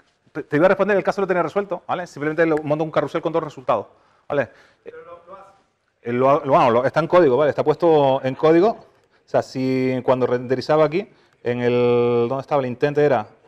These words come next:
Speaker 1: Eh, yo no sé dónde estoy, aquí en bot, ¿no? Si estaba en el top intent, ¿no? En el top intent, cuando me venía el resultado, si era... Si el, los datos me viene, es mayor que uno,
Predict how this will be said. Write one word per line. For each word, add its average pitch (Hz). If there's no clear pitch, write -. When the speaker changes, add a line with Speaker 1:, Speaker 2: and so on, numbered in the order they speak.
Speaker 1:
Eh, 113
yo 110
no 113
sé -
dónde 113
estoy, 147
aquí 107
en 110
bot, 107
¿no? -
Si -
estaba 139
en 135
el 127
top 151
intent, 135
¿no? 165
En 120
el 113
top 127
intent, 160
cuando 120
me 123
venía 131
el 120
resultado, 139
si 143
era... 120
Si -
el, 143
los 143
datos 160
me 135
viene, 160
es 160
mayor 175
que 185
uno, 214